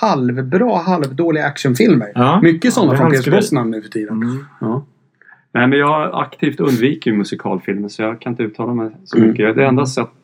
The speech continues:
Speaker 3: som jag har sett musikal på riktigt, det är ju faktiskt just Sound of Music.
Speaker 1: Mm.
Speaker 3: Såg jag med min farmor
Speaker 2: Mm.
Speaker 3: för tjugo år sedan eller något. Eh, och sen har jag sett då Monty Pythons variant, eh,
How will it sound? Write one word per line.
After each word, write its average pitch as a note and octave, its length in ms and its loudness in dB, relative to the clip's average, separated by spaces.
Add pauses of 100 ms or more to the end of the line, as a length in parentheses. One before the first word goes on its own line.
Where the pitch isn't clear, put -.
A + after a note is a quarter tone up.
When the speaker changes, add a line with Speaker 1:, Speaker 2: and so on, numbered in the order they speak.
(100)
Speaker 3:
som - 160 -2
jag A#2+ 80 4
har A2+ 60 0
sett - 340 -4
musikal G#2+ 500 -4 (560)
på - 80 0
riktigt, - 640 -2 (120)
det B2 320 0
är G2 60 0
ju A#2+ 200 0
faktiskt - 320 -8
just F#2+ 200 -6
Sound G#2 220 -6
of G#2 80 -4
Music. G#2 380 -6 (300)
Speaker 1:
Mm. A#2+ 220 2 (100)
Speaker 3:
Såg - 220 -2
jag G2+ 100 2
med G2+ 80 0
min F#2+ 140 0
farmor G#2+ 440 -2 (340)
Speaker 2:
Mm. A#2 360 2
Speaker 3:
för - 240 0 (260)
tjugo - 300 -2
år - 140 0
sedan - 220 -6
eller - 120 -8
något. A2 140 -10 (960)
Eh, G2+ 340 2
och - 80 -6
sen C3+ 160 2
har B2 120 2
jag G2 80 0
sett G2+ 280 -4
då F#2+ 240 -4
Monty F#2+ 280 -4
Pythons - 1040 -6
variant, G2 560 -2
eh, A2 80 -8